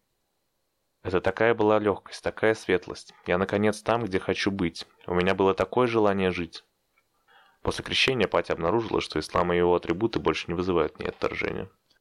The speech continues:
Наверное, ненависть я защищалась, чтобы не думать, что мои близкие такие суки,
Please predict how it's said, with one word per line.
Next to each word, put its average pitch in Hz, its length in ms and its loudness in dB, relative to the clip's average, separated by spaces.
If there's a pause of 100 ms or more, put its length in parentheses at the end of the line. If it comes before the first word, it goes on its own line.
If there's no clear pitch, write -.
(160)
Наверное, 95 440 2
ненависть 95 400 0
я 90 80 4
защищалась, 95 580 2
чтобы 87 220 -2
не 90 80 2
думать, 101 240 2
что - 160 -4
мои 87 160 4
близкие 95 400 -2
такие 87 300 -2
суки, - 400 -6